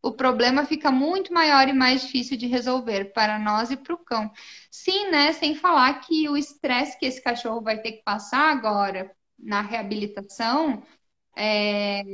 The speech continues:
é muito triste, né? É, é... não só você, né, Bruna? <laughs> Porque, olha, pesado, pesado, mas é,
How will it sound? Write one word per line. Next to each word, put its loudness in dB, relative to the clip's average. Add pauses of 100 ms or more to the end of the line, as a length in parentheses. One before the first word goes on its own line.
(360)
é -2
muito 0
triste, -4
né? -2
É, -2
é... -6
não 0
só 6
você, 2
né, 4
Bruna? 2
<laughs> 2
Porque, 0 (480)
olha, 8
pesado, 2 (340)
pesado, 4
mas -2 (460)
é, 2